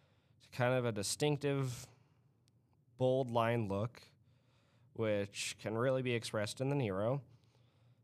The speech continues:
And number two, the Niro plug-in hybrid. And to finish off the wagons, we have the twenty twenty-three Kia Soul, which I personally am not a fan of the look of the Soul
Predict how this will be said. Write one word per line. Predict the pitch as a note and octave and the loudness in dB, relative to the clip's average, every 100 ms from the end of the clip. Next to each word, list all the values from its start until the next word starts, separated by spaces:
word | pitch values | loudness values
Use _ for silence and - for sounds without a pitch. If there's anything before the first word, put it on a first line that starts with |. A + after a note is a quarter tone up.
| _ | _
And | A2 A2 A2 G#2+ | -4 -2 0 0
number | A2 A2+ A#2 | 0 -2 -2
two, | D#3+ F3 E3+ | 0 0 2
the | C3+ | 4
Niro | A#2+ A#2 A2+ A2+ A2 | 4 2 2 2 0
plug-in | - A#2+ A2 | 0 0 0
hybrid. | A2 C3+ D3 E3 E3 F3+ - - - | 0 0 2 0 0 -4 -10 -18 -6
And | A2+ A2 G#2+ G#2+ | -2 0 -2 -4
to | |
finish | - C3+ B2+ C#3 | -2 0 0 2
off | D3 D#3+ - D#3 | 2 2 -4 -10
the | C#3+ | -4
wagons, | A#2+ A2+ G#2+ A2+ C#3+ C#3 | 0 2 2 0 -2 -2
we | A#2 | -2
have | A2+ G#2 | 0 0
the | G#2+ | -2
twenty | - C3 C3 | 0 0 0
twenty-three | B2 C3 C#3 C3 C3 | 0 -2 -2 -4 -6
Kia | - C3+ D3 | -6 -2 -2
Soul, | D#3+ A2+ G2+ C3+ - - - - | 0 0 0 -2 -4 -18 -20 -12
which | A2 A2+ G#2+ - - | -4 0 0 -2 -6
I | B2 C3 C3 B2+ | -2 2 0 0
personally | D3 D3+ F3+ F#3 C#3+ | -4 -2 -2 -2 -2
am | B2+ | 0
not | A#2 B2+ | 2 0
a | |
fan | - A#2 A#2 | 0 0 0
of | C3+ C3+ - | -2 -6 -8
the | |
look | D3 A2+ C3+ - - _ - | 0 2 0 -4 -20 _ -14
of | A2+ | -10
the | A2+ | -6
Soul | C3+ G#2+ F#2+ A2+ | -4 -2 -2 -2